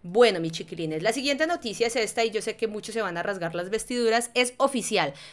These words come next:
Nintendo anuncia la serie animada en stop motion de Pokémon Concierge, una producción ajena al anime que conocemos que llegará próximamente a Netflix. Entonces dicen, "Si hay una película stop motion, toma años en realizarse, ¿cómo harán una serie?".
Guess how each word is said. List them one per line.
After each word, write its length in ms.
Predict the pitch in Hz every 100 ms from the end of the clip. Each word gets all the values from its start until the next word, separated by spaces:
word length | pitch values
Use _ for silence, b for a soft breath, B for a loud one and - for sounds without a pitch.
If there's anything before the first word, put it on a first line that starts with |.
| B
Nintendo 600 | 226 302 311 302 285 269
anuncia 400 | 277 254 240 262
la 100 | 247
serie 220 | 233 208 220
animada 480 | 220 185 185 240 -
en 140 | 196
stop 300 | 170 - 175
motion 480 | 208 208 175 214 254 -
de 140 | 170
Pokémon 680 | 165 202 202 226 220 233 262
Concierge, 640 | - 190 165 214 175 - - _
una 260 | 233 254 247
producción 500 | 269 240 - 185 185
ajena 360 | 202 226 208 202
al 80 |
anime 320 | 190 202 233 254 B B
que 140 | 302
conocemos 680 | 302 294 294 269 254 277 285 B B B -
que 160 | 233
llegará 500 | 220 208 214 202 240
próximamente 920 | 226 202 - 214 247 233 220 226 226 -
a 300 | 185 233 - -
Netflix. 800 | 175 185 180 165 143 - - - b b b b b
Entonces 280 | 165 196
dicen, 280 | 214 190 180
"Si 100 | 165
hay 100 | 202
una 140 | 214 247
película 320 | 247 208 226
stop 180 | 233 240
motion, 460 | 247 247 269 269
toma 360 | - 220 226 226
años 320 | 240 240 247 233
en 80 | 214
realizarse, 560 | 208 180 202 202 262
¿cómo 240 | 254 208 196
harán 220 | 202 208
una 180 | 208 202
serie?". 540 | 208 202 175 135 -